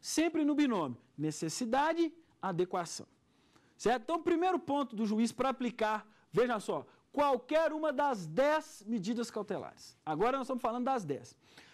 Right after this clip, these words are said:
Primeiro ponto, tem que surgir necessidade. Quando é que surge a necessidade? Diz, ah, o artigo duzentos e oitenta e dois, inciso um, a necessidade é para, ah, preservar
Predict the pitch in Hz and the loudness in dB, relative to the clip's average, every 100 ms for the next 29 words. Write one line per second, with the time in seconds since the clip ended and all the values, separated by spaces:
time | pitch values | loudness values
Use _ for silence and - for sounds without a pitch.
0 | - - - _ _ - 311 277 302 277 | -20 -20 -20 _ _ 0 2 2 0 0
1 | 254 208 147 - 240 240 247 202 220 233 | -2 -4 -4 -2 -2 0 -2 0 0 -2
2 | 233 208 196 233 165 110 - _ _ _ | 0 -2 -4 -4 -4 -6 -12 _ _ _
3 | _ _ _ _ _ _ _ 359 392 349 | _ _ _ _ _ _ _ 0 2 2
4 | 339 - 285 262 254 247 233 220 190 165 | 0 -2 -2 0 0 0 -2 -2 -4 -2
5 | 135 127 - _ - 160 220 247 247 - | -4 -6 -20 _ -10 0 4 4 2 -2
6 | - - 202 214 214 214 208 202 202 190 | -12 -4 0 2 2 2 0 0 -2 -2
7 | 277 262 233 208 202 202 214 214 233 269 | -2 -2 0 0 2 0 0 0 2 2
8 | 277 262 277 190 180 196 202 220 208 196 | 2 0 -2 -2 -2 -2 0 -2 -2 -4
9 | 170 226 254 247 - _ _ - 185 214 | -2 0 0 -2 -12 _ _ -4 0 2
10 | 226 226 - _ 202 214 220 226 226 226 | 0 -2 -8 _ -2 2 2 2 2 2
11 | 220 - _ _ _ _ _ _ _ _ | 0 -4 _ _ _ _ _ _ _ _
12 | - 160 170 170 170 170 170 170 165 - | -12 -4 0 2 2 2 2 0 -2 -10
13 | - - - _ _ _ 294 320 269 262 | -20 -20 -20 _ _ _ 0 0 2 0
14 | 208 214 254 262 | 0 0 0 -2